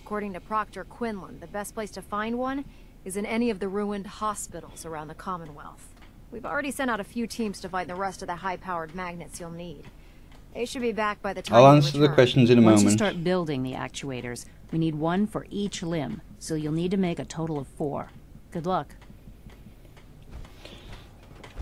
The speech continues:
Speaker 2: Right, as the only thing I can think with that, like with the Brotherhood,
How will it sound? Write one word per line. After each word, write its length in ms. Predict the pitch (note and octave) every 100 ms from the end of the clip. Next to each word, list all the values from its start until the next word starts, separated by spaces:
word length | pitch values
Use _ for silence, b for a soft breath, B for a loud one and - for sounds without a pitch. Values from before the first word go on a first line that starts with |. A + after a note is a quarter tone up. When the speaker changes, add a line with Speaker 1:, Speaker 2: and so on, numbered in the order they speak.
| - - - - - - - - -
Speaker 2:
Right, 160 | A#2+
as 960 | B2 D3 D#3 D#3 D3 - - - - - - - b b b b b
the 100 | D3+
only 140 | E3+ F#3
thing 200 | G#3 G3+
I 80 | F#3+
can 220 | G3 F#3
think 400 | - F#3+ E3+ -
with 120 | E3
that, 240 | D#3 A2
like 200 | A2 A2+
with 120 | A#2 B2
the 60 |
Brotherhood, 720 | B2 D3 C3+ C3+ A#2+ F#2+ F#2+